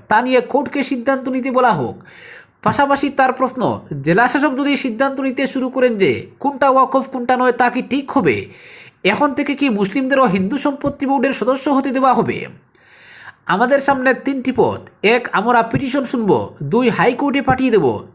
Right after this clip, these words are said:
তিন, হাইকোর্টে পড়ে থাকা পিটিশনও গ্রহণ করে আমরাই সিদ্ধান্ত নেব। একথা জানিয়ে ওয়াকফ সংশোধিত আইন নিয়ে অন্তর্বর্তী কোনো স্থগিতাদেশ জারি করল না সুপ্রিম কোর্ট।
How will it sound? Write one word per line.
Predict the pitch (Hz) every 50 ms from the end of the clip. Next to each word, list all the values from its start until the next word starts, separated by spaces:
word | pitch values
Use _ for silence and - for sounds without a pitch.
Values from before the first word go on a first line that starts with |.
| _ -
তিন, | 170 165 165 -
হাইকোর্টে | 151 - 180 233 262 - 294 285 269 285
পড়ে | - 277 277 277
থাকা | 247 269 262 269 262
পিটিশনও | 262 262 269 285 269 - 294 277 277
গ্রহণ | 240 254 262 240 262 254
করে | 247 269 254 240
আমরাই | 196 214 240 262 269 269
সিদ্ধান্ত | 262 - 254 226 220 262 254 233 247
নেব। | 233 185 131 113 95 92 - - - - - - - - - - _ - -
একথা | 196 233 - 285 277 285
জানিয়ে | 277 285 285 294 294 285
ওয়াকফ | 285 277 277 277 285 277
সংশোধিত | - - 247 277 262 226 247 277 262 262
আইন | 277 233 240 269 269 262
নিয়ে | 262 269
অন্তর্বর্তী | 226 226 233 226 - 262 269 277 240 - 269
কোনো | 247 269 247 262 240
স্থগিতাদেশ | - - - 214 202 214 269 269 277 285 277 226
জারি | 254 269 262 269
করল | 262 269 254 269 269
না | 254 262 254
সুপ্রিম | - - 247 - - 247 254 247
কোর্ট। | - 226 147 120 101 -